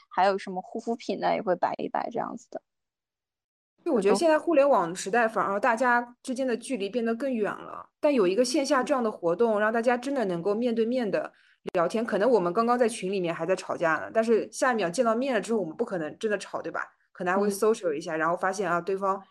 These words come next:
Speaker 2: 其实是个不错的人，网络上只是他的一面。
Speaker 1: 对啊。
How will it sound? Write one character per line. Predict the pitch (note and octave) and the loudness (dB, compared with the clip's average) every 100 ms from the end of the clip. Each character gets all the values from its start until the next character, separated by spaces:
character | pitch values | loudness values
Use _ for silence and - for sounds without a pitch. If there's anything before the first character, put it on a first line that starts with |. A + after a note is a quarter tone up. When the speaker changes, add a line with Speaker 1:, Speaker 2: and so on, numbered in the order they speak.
| _ _ | _ _
Speaker 2:
其 | - | -4
实 | E4+ | -2
是 | F4+ | 2
个 | D4 | 2
不 | - F#3 | 0 -4
错 | - D4+ G3 | -2 2 2
的 | E3 - | 0 -4
人， | A2 - | -8 -6
网 | G#3 F3+ | 0 2
络 | A3+ | 4
上 | C4 A3+ | 2 0
只 | F#3 | -4
是 | E3 | -10
他 | F#3+ | -8
的 | F3+ | -8
一 | D#3 | -8
面。 | E3+ E3+ - _ _ _ _ _ _ _ _ _ _ _ _ | -8 -8 -10 _ _ _ _ _ _ _ _ _ _ _ _
Speaker 1:
对 | - F#3+ | -2 0
啊。 | E3+ | 0